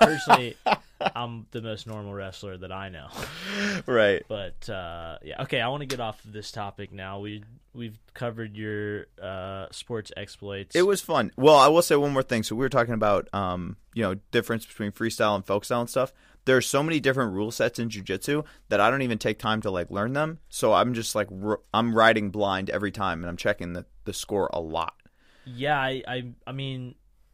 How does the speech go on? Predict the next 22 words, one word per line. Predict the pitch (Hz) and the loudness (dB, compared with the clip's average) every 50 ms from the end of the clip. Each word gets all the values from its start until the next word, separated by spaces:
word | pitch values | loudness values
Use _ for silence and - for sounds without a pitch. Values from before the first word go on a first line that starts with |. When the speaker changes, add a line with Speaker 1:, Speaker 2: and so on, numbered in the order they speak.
| _ _ - | _ _ -20
Speaker 1:
you | 113 135 139 143 | -16 -10 -8 -6
would | 139 131 | -6 -4
hope | 120 127 143 156 151 | -2 -2 -2 -4 -4
that | - 143 131 | -8 -12 -6
there's | - 139 135 127 123 | -4 -4 -4 -2 -4
at | 117 87 | -6 -6
least | 117 123 120 117 - - | -6 -6 -8 -8 -8 -8
just | - 113 107 - - - _ _ _ - - | -8 -8 -8 -8 -10 -16 _ _ _ -12 -10
a, | 110 110 110 107 107 104 101 95 - _ - - - - - - _ _ _ - - | -8 -6 -6 -6 -6 -8 -10 -12 -14 _ -20 -20 -20 -20 -20 -20 _ _ _ -20 -18
some, | - - - 131 120 117 113 113 107 - _ _ - - _ _ _ _ - - - - - - _ _ _ _ _ _ _ _ _ _ _ _ _ _ | -14 -10 -8 -6 -6 -6 -6 -10 -12 -14 _ _ -20 -20 _ _ _ _ -20 -20 -20 -20 -20 -20 _ _ _ _ _ _ _ _ _ _ _ _ _ _
some | - - - 156 143 139 131 | -10 -4 -2 0 -2 -2 -4
constants | - - 135 127 120 113 - - 120 110 107 101 - | -6 -6 -4 -4 -4 -6 -8 -10 -10 -10 -10 -10 -6
that | - 120 113 107 - - _ _ _ _ | -4 -4 -2 -2 -4 -6 _ _ _ _
you're | - 123 120 110 | -12 -10 -8 -8
gonna | 113 110 107 107 104 101 110 - - _ - _ _ _ - | -8 -8 -8 -10 -10 -12 -16 -20 -20 _ -20 _ _ _ -12
know | 120 120 117 117 110 | -8 -6 -6 -6 -6
that | 104 107 | -6 -8
you | 110 101 | -12 -12
can | - - 98 | -12 -14 -12
score | - - - - 104 98 95 | -12 -12 -10 -8 -10 -10 -10
from, | - - 92 90 92 98 | -12 -14 -14 -14 -12 -12
right? | 101 104 107 110 | -12 -10 -12 -12